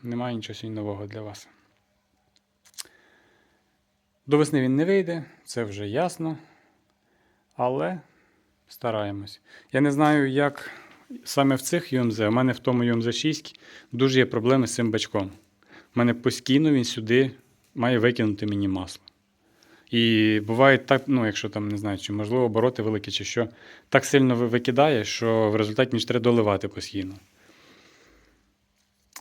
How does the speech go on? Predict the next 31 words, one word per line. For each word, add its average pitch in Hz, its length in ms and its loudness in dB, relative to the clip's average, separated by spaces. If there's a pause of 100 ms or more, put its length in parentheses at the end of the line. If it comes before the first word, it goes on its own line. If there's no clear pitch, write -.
(120)
Я 123 120 6
вже 127 120 4
думав, 131 260 4
можливо, 127 360 4
поставити 127 460 2
від 113 120 0
М 113 100 2
Т 123 120 0
З, 139 140 2
якщо 135 220 0
ви 107 60 0
бачили, 104 280 -2
такі - 200 -8
є 101 160 -2
ці 101 120 -12
саморобні, 110 680 2
з - 140 -10
фільтром 110 360 -2
збоку, 113 380 0
там, 101 360 -4
які 104 180 -8
закручуються. 101 640 -6 (2000)
Можливо, 131 260 2
якийсь 127 180 -4
такий 131 240 -2
придумати 113 440 0
варіант, 104 360 0
щоб 110 220 -4
іменно 113 260 0
взагалі 110 220 -2
зняти 107 360 -2